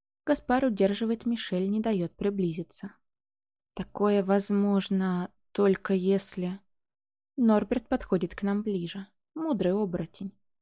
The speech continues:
Своими поступками он заслужил мое уважение. "Если его жизнь находится у меня на кончиках пальцев", подтверждаю его догадку. Артас оседает на землю. Ярость мгновенно схлынула. Смотрит на меня в недоумении.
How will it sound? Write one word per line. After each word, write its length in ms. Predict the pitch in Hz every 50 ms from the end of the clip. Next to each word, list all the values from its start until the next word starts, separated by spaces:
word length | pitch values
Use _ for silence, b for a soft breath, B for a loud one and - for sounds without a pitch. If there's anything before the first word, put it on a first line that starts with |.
| _ _
Своими 380 | - - 208 202 196 190 190
поступками 800 | 190 - 202 196 196 - - 269 - - - 247 226 226 233 226 -
он 140 | - 277 285
заслужил 480 | - 269 247 - 247 226 190 185 185 196
мое 300 | 202 220 220 190 170 165
уважение. 680 | 165 170 185 190 - 196 175 170 165 165 170 185 - _ _ _ _ _ _ _ _ _ _ _ _ _ _ _ _ _
"Если 360 | 196 190 190 196 - - 190
его 240 | 190 190 190 196 185
жизнь 280 | 180 208 233 226 262
находится 600 | 247 247 240 - - 247 240 226 226 - - -
у 40 | 220
меня 280 | 220 220 220 214 214 214
на 140 | 208 214
кончиках 600 | 214 - - 196 196 196 - - - 220 - - -
пальцев", 580 | _ 247 247 226 226 - - 240 - - - _ _ _ _ _ _ _ _ _
подтверждаю 680 | - 196 196 - 185 180 175 - - 190 202 226 247
его 240 | 240 240 220 185 170
догадку. 600 | 160 185 190 190 175 170 - - - - 220 - _ _ _ _ _ _ _ _ _ _ _ _ _
Артас 420 | 269 254 254 - 185 190 - -
оседает 480 | 220 - - 208 185 180 175 180 - 190
на 120 | 190 196
землю. 460 | 196 - 180 170 170 170 170 170 175 _ _ _ _ _ _ _ _ _
Ярость 360 | 269 277 269 240 202 - -
мгновенно 540 | 185 175 190 196 208 208 214 196 175 175 185
схлынула. 680 | - - - - 202 196 180 165 160 160 170 175 - _ _ _ _ _ _ _ _ _
Смотрит 540 | - - - 208 208 240 254 - 269 254 -
на 60 | 254
меня 300 | 247 240 233 214 196 190
в 40 | 190
недоумении. 840 | 190 202 196 196 202 208 208 202 185 175 165 165 165 165 175 -